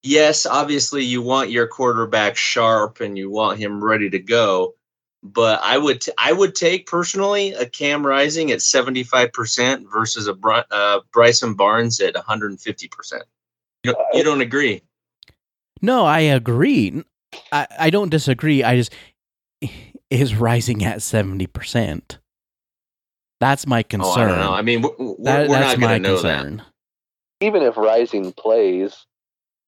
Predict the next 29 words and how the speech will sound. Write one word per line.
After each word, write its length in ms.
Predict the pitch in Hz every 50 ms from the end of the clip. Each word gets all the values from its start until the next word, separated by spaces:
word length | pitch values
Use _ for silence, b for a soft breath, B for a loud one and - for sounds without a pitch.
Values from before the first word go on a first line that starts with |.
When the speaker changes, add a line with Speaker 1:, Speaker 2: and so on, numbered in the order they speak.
| _ _ -
Speaker 3:
you 120 | 117 123 123
know 240 | 123 131 143 151
there's 260 | 143 120 104 104 107 -
gonna 260 | 113 110 104 101 98
be, 400 | 95 104 101 98 95 92 - - - _ - - - - - _ _ _ _ _ _ _ _ _ _ _ _ _ -
especially 500 | 120 - - 165 160 - - - 127 113
when 200 | 107 107 110 107
they're 100 | 101 101
gonna 180 | 107 104 101
try 200 | 98 - 113 101
to 100 | 95 90
protect 560 | - - - - - - - 110 - - -
him, 160 | 143 156 160 160
there's 160 | 165 170 -
gonna 220 | - 160 131 107
be, 180 | 95 95 92 95
a, 80 | 92
a, 520 | 92 92 101 98 87 - _ - 101 98 - - _ _ - -
I 100 | 135 160
would 160 | 160 135 -
say, 180 | - 110 98
several 500 | - - - - - 131 135 131 120 107
situations 1040 | 101 - - 107 - - - 98 98 92 98 101 - - - 92 90 92 92 _ _ _ _ _ _ _ _ _ _ _ _ _ -
where 100 | 117 113
they 140 | 107 214 208
bring 340 | 101 98 110 110 110 107 107
in 260 | 110 110 110 101 98
Nate 220 | 95 101 101 92
Johnson 800 | 87 - 110 101 98 95 98 - - - 101 95 92 92 92 92